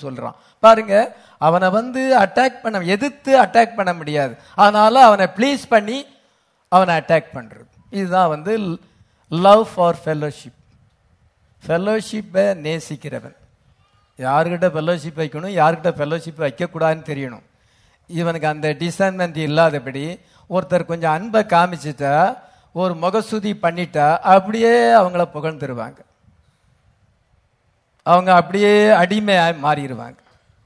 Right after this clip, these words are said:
அவங்ககிட்ட over fellowship வச்சிருவாங்க. இதுதான் வந்து ஜோசபாத்தினுடைய behavior. இது சரியான behavior கிடையாது.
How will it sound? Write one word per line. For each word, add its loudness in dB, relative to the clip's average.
அவங்ககிட்ட 4
over 8
fellowship 0
வச்சிருவாங்க. -8
இதுதான் -2
வந்து -6
ஜோசபாத்தினுடைய -2
behavior. -10
இது -6
சரியான -4
behavior -10
கிடையாது. -18